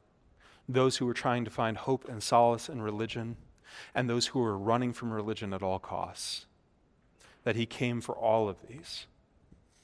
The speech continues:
because all are equally lost in our own ways. God, I thank you that you've done this in my life and in the lives of so many in this room.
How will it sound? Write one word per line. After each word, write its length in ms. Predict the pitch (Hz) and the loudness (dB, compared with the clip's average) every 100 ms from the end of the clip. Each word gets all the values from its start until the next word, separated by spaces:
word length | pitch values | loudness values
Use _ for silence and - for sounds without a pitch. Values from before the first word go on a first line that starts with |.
| - _ _ _ - - _ _ _ - _ _ _ 151 | -20 _ _ _ -20 -20 _ _ _ -20 _ _ _ -12
because 260 | 120 117 | -4 -2
all 360 | - 117 123 120 | 2 6 8 6
are 80 | 110 | 4
equally 440 | 139 131 131 113 | -2 -2 0 0
lost 420 | 104 90 87 - | 0 -2 -2 -6
in 80 | 92 | -6
our 120 | 90 | -6
own 200 | 92 92 | -8 -8
ways. 400 | 90 90 82 - - _ _ _ - - _ _ _ _ _ _ _ _ _ _ _ _ _ _ _ _ | -10 -14 -14 -16 -18 _ _ _ -20 -20 _ _ _ _ _ _ _ _ _ _ _ _ _ _ _ _
God, 160 | 120 107 | 2 4
I 60 | |
thank 340 | - 117 104 - | 2 -4 -6 -4
you 60 | |
that 120 | 107 110 | -4 -4
you've 160 | 101 | -4
done 220 | 101 101 | -2 -2
this 380 | 98 104 - - - _ _ _ _ - | -4 -8 -6 -8 -10 _ _ _ _ -8
in 100 | 107 | -4
my 200 | 98 98 | 0 0
life 380 | 95 92 95 - | 0 -2 -6 -8
and 120 | 131 | -8
in 80 | 104 | -4
the 80 | |
lives 260 | 98 95 95 | -2 -2 -4
of 100 | 104 | -4
so 160 | - 104 | -2 -2
many 280 | 95 92 | -6 -8
in 80 | 90 | -8
this 200 | 92 - | -6 -6
room. 240 | 107 113 | -6 -14